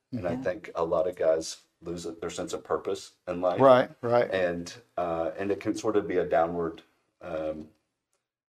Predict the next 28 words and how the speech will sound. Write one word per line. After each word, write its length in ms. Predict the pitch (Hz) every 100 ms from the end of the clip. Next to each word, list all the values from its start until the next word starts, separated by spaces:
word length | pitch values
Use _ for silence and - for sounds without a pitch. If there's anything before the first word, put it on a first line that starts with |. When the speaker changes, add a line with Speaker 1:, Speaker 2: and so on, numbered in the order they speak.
| -
Speaker 1:
kind 140 | -
of 0 |
a 40 |
downward 360 | 90 90 90 92
spiral 400 | - 76 80 82 -
for 100 | 80
a 60 |
lot 160 | 78 73
of 80 | -
those 180 | 69
guys 300 | - - 71
if 80 | -
they 100 | -
don't 160 | 78 73
get 140 | -
the 80 | -
help 200 | 73 -
that 140 | 82 -
they 80 |
need. 200 | 78 76 - _ _ _ _
Speaker 2:
That's 240 | 117 123 -
true. 340 | - 135 120 - - - -
Well, 100 | 180
you 60 |
know, 100 | 180
with 240 | 156 156 127
men, 500 | 170 190 185 175 185
it's 340 | 170 123 -